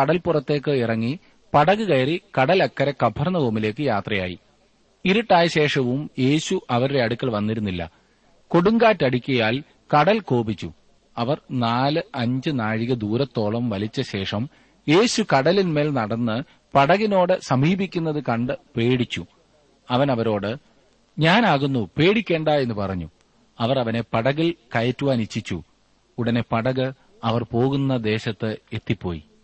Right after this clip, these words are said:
യേശു ശിഷ്യന്മാരെ ധൃതിയിൽ പടകിൽ കയറ്റി ഗലീല കടലിനപ്പുറത്തേക്ക് നിർബന്ധിച്ചയച്ചതിന് ശേഷം പ്രാർത്ഥിപ്പാൻ മലയിൽ കയറിപ്പോയി എന്ന്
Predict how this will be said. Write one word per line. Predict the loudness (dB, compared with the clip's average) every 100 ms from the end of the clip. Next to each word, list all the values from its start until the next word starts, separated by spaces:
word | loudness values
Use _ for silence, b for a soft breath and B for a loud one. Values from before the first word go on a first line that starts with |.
| _ _ _ _ _ 2
യേശു | 2 2 0 -2 -2 -6 -6
ശിഷ്യന്മാരെ | -4 0 2 4 4 2 -2 -10 _ _ _
ധൃതിയിൽ | 0 2 2 2 2 0 -6 _ _ _ _
പടകിൽ | 2 4 2
കയറ്റി | 0 2 0 0
ഗലീല | 0 2 2 0 0
കടലിനപ്പുറത്തേക്ക് | 0 -2 -2 -4 -2 -4 -2 -6 -4 -8 -8 b b _ _ _
നിർബന്ധിച്ചയച്ചതിന് | -2 0 0 2 2 2 0 2 2 2 0 -2 -2
ശേഷം | -2 -2 -2 -2 -4 -8 _ _
പ്രാർത്ഥിപ്പാൻ | 0 0 0 -4 -2 -2 -2
മലയിൽ | -4 -4 -4 -4 -6 -8 b _ -2
കയറിപ്പോയി | 0 0 -4 -4 -2
എന്ന് | -2 -4 -4 -6